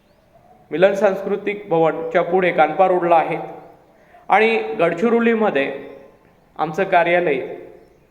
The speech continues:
हे आरमोरी रोडला पटवारी भवनच्या बाजूला अलगमवार यांच्या घरी आहे.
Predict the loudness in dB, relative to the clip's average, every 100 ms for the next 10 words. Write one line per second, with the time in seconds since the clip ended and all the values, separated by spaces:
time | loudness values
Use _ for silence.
0 | _ _ _ _ _ -2 0 0 -6 -12
1 | -18 -20 -20 -20 -20 -20 _ _ _ _
2 | _ _ _ _ 0 2 2 2 2 0
3 | 2 0 -2 -12 -18 -20 -20 _ _ _
4 | _ _ _ _ _ _ _ -20 _ _
5 | _ _ _ _ _ _ _ _ -6 -2
6 | 2 2 2 2 2 2 4 4 4 2
7 | 2 0 0 -8 -4 -2 0 0 2 2
8 | 2 -2 -2 -2 0 -2 -4